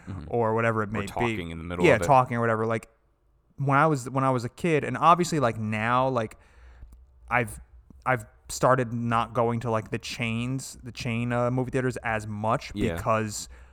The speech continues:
Speaker 2: A, I like supporting, like, independent, like, companies, and B, uh, the pe-, when you go to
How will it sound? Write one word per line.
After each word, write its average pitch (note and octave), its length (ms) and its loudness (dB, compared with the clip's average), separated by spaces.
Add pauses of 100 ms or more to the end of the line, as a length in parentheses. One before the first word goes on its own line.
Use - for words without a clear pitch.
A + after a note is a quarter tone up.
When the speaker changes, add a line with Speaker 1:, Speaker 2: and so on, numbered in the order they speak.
(280)
Speaker 2:
A, B2 180 0
I A#2 80 4
like A2+ 260 0
supporting, A2+ 400 -4
like, G#2+ 160 -6
independent, A2 480 -6 (260)
like, A2 220 -4 (520)
companies, A#2 520 -4 (220)
and A2 320 -4
B, A2 440 -2 (120)
uh, G#2 340 -2
the A#2+ 100 -8
pe-, - 220 -8 (160)
when C#3+ 200 0
you D3 80 0
go E3+ 320 8
to D#3 340 2